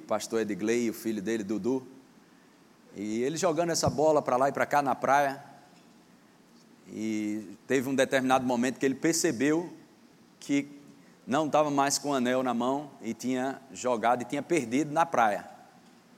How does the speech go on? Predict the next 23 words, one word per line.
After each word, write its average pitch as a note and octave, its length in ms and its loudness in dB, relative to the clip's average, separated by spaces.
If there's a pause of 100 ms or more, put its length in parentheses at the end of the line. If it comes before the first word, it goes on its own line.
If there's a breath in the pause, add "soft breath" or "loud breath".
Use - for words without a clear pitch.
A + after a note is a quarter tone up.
(1300)
E B2 160 2
aí E3+ 340 8
a E3 80 6
gente, D#3+ 400 0
bom, C#3 220 0
a B2+ 80 4
praia C3 440 2 (260)
não G#3 140 -6
tava G3 340 2
muito C#3+ 540 -4
cheia, D#3+ 360 2
um C3+ 100 -4
pouco C#3+ 260 -4
deserta B2+ 460 -2
a A2+ 40 -2
praia, C3+ 340 2
a A#2+ 40 -2
gente B2+ 180 -6
tava B2+ 200 -2
num B2 120 -2
lugar A#2+ 240 0
mais A#2 220 -4
reservado, A#2+ 560 0